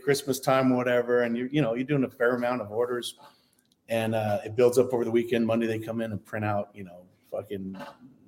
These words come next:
fifteen thousand orders and, uh, and they fucking accidentally hit that button again, and then brrr, and then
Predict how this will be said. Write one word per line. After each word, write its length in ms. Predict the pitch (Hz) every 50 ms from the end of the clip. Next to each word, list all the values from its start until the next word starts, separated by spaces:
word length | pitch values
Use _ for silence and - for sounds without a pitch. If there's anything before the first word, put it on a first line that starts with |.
| -
fifteen 400 | - 110 104 - - 127 117 113
thousand 340 | 113 120 117 117 120 117 113 113
orders 440 | 113 117 117 117 117 113 - - - _ - - - - - - - - - - - _ _ _ _ _ _ -
and, 260 | - 120 120 117 117
uh, 380 | 113 110 107 104 101 98 98 - - - - _ _ _ _ _ _ _ _ _ _ _ _ _ _ _ _ _ _ _ _ -
and 160 | 117 120 117
they 160 | 110 107 107 104
fucking 380 | - - 143 143 143 - 123
accidentally 480 | 135 147 147 - - 139 139 131 120 127
hit 160 | 151 147 -
that 220 | 185 165 156 -
button 220 | - 165 - - 185
again, 420 | 180 165 156 127 107 101 98 101
and 100 | 104 107
then 160 | 104 101 95
brrr, 680 | 101 120 120 127 127 127 123 127 123 127 123 131 131 101
and 60 | 107
then 340 | 107 107 104 101 98 101